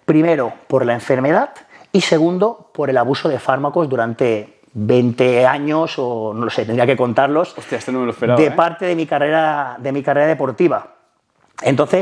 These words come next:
Speaker 2: Esta sinceridad no me la esperaba, ¿eh?
Speaker 1: claro,
Speaker 2: Hostia, qué
Speaker 1: claro,
Speaker 2: bueno.
Speaker 1: pero, pero estas cosas hay que contarlas
Speaker 2: Ya, pero
Speaker 1: porque
Speaker 2: la gente suele esquivar esa,
Speaker 1: Da igual, si
Speaker 2: ese
Speaker 1: yo,
Speaker 2: camino.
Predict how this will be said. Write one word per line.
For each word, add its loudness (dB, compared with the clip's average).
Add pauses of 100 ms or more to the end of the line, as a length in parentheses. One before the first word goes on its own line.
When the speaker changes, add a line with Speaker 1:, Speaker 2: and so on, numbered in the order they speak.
Speaker 2:
Esta 0
sinceridad 2
no -2
me -2
la -2
esperaba, 0
¿eh? 0
Speaker 1:
claro, 2
Speaker 2:
Hostia, 0
qué 0
Speaker 1:
claro, 4
Speaker 2:
bueno. -4
Speaker 1:
pero, 0
pero -4
estas -8
cosas -4
hay -4
que -4
contarlas 0
Speaker 2:
Ya, -8
pero -2
Speaker 1:
porque -2
Speaker 2:
la -2
gente 0
suele 0
esquivar 2
esa, 0
Speaker 1:
Da 4
igual, 0
si -6
Speaker 2:
ese 0
Speaker 1:
yo, 4
Speaker 2:
camino. -2